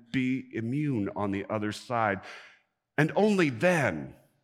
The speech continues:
did people begin giving inoculation a try. Inoculation finally began to spread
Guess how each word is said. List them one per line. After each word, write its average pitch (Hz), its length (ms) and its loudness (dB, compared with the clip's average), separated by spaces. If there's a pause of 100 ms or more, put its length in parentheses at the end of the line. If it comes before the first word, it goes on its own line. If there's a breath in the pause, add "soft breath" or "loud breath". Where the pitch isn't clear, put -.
(440)
did 117 200 -6
people 147 280 -4
begin 101 480 -2
giving 92 460 -2 (160)
inoculation 90 1080 -4 (380)
a 85 80 -8
try. 71 440 -10 (240 loud breath)
Inoculation 110 720 -4
finally 139 680 -4
began 117 420 -4
to 98 80 -8
spread 107 720 -4